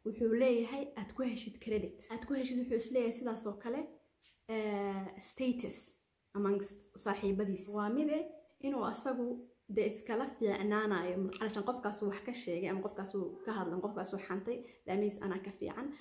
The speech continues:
ama uu dareemayaba by talking about that person, eh, u-, u-, inuu asaga dhaamo one way or another. So, xoogaa kalsoonidiisu kor ugu qaadanaya. What a way kalsooni kor loogu qaado, soo ma? Qof kale oo walaalka ah inaad hoos u dhigtid ama aad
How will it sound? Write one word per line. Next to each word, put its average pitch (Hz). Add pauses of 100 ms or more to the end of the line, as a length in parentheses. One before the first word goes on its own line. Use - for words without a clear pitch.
(140)
ama 208
uu 214
dareemayaba 190 (100)
by 180 (240)
talking 220
about 175
that 175
person, 208 (560)
eh, 202
u-, 196
u-, 190
inuu 214
asaga 202 (460)
dhaamo 190 (520)
one 208
way 196
or 180
another. 180 (200)
So, - (160)
xoogaa 190
kalsoonidiisu 196
kor -
ugu 175
qaadanaya. 165 (380)
What 202
a 185
way 180 (100)
kalsooni 196
kor 196
loogu 170
qaado, 190
soo 196
ma? 220 (300)
Qof 247
kale 214
oo 190
walaalka 196
ah 196
inaad 196
hoos 202
u -
dhigtid 190
ama 180
aad 175